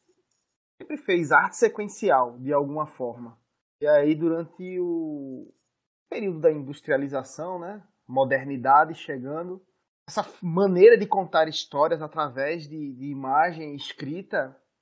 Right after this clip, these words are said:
ela entrou dentro de uma configuração que a gente entende como história em quadrinho. Mas que a coisa tá viva. Então, ganhou movimento e talvez se transforme em algo que a gente ainda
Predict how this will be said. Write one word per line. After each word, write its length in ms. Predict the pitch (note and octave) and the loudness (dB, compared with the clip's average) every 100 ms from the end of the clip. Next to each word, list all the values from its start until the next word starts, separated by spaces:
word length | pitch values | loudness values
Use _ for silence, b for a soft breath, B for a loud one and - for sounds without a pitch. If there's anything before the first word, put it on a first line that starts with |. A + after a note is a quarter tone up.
| _ _ | _ _
ela 100 | E3+ | -8
entrou 240 | F#3 F3 F#3 | -6 -2 0
dentro 240 | F3+ G3+ | 2 2
de 80 | G3 | 2
uma 140 | G3 | 2
configuração 760 | G3 G3 G3+ F#3+ F3+ F3 E3+ F#3+ | 0 -6 -4 2 2 2 -6 -8
que 100 | G3 | -10
a 20 | |
gente 240 | F3+ F#3 | -12 -10
entende 400 | F#3+ - F3+ G#3+ | -10 -4 -2 -2
como 200 | G#3+ G#3 | -2 -6
história 280 | G3 - F3 | -4 -2 -2
em 60 | F#3+ | -2
quadrinho. 520 | F3+ F3 C#3+ C#3+ C3+ - _ _ _ - | -2 -2 -2 -12 -14 -18 _ _ _ -10
Mas 180 | C#3+ E3+ | -6 -2
que 60 | G#3+ | 0
a 40 | |
coisa 200 | A3 A3+ | 2 4
tá 180 | A#3+ B3 | 8 6
viva. 580 | G3 G3+ A#3+ E3+ A2 - _ _ _ - | 6 0 -2 -2 -4 -8 _ _ _ -16
Então, 360 | - F3 F3 D3 | -6 -4 -4 -2
ganhou 340 | D3+ E3 F#3+ | 0 4 6
movimento 1160 | G#3 G#3+ G#3 E3+ F3 G#3 F#3+ F#3 E3 C#3 C3 C3 _ | 6 2 0 -6 -6 -6 -6 -2 0 -2 -8 -14 _
e 400 | D3+ D#3 D#3+ D#3 _ _ _ - | -14 -12 -14 -18 _ _ _ -4
talvez 480 | E3 E3 F#3 A3 | -2 2 2 0
se 100 | A3+ | -2
transforme 500 | G#3 G#3+ - F#3+ G#3 | -6 -6 0 0 0
em 80 | G#3+ | -4
algo 300 | F3+ F#3+ G#3+ | -2 0 -2
que 180 | - A3+ | -4 -4
a 60 | A3 | -4
gente 240 | A3+ A3 | -4 -4
ainda 340 | A3 A3 B3 | -4 -2 -4